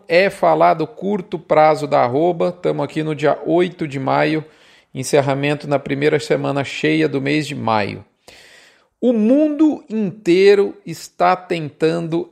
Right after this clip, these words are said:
achatar a curva. Você já deve ter escutado a palavra, a frase achatar a curva diversas vezes nas últimas semanas. Pois bem, digo a você que o boi conseguiu achatar, não só uma, mas sim duas curvas.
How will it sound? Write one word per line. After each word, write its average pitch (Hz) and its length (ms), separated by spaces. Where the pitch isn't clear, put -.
achatar 160 1080
a 151 120
curva. 113 680
Você 139 200
já 147 140
deve 151 240
ter 156 100
escutado 147 720
a 143 120
palavra, 139 480
a 127 60
frase 135 540
achatar 165 720
a 156 80
curva 165 500
diversas 143 840
vezes 131 300
nas 131 220
últimas 131 540
semanas. 110 720
Pois 185 260
bem, 117 360
digo 151 220
a 180 40
você 190 800
que 196 480
o 196 100
boi 175 380
conseguiu 170 720
achatar, 127 720
não 208 240
só 226 260
uma, 156 300
mas 147 240
sim 190 340
duas 160 560
curvas. 107 540